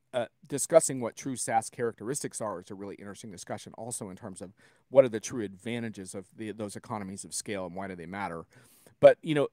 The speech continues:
l-, those are examples that you could literally spend an hour on each of those topics and they could be very informative,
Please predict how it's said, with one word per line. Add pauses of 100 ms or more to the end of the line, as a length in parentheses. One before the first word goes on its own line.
l-,
those
are
examples
that
you
could
literally
spend
an
hour
on
each
of
those
topics
and
they
could
be
very
informative,